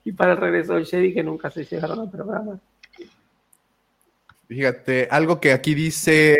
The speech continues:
Speaker 2: el buen Octavio Medrán, un, un, un, es un punto válido. Es cierto,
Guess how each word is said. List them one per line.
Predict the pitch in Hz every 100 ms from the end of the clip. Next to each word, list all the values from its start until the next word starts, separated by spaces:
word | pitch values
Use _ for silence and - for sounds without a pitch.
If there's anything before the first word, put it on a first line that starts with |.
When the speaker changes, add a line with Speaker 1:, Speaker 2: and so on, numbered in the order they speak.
| 139
Speaker 2:
el | 127
buen | 131 139 147 127
Octavio | 123 - - 139 139 135
Medrán, | 120 107 107 107 104 95 85 - -
un, | - 226 208
un, | 220
un, | 175 214 -
es | 254
un | 311 277
punto | 180 170 131
válido. | 107 113 135 226 - _ _ _ -
Es | 220
cierto, | - 233 233 _ - 233 262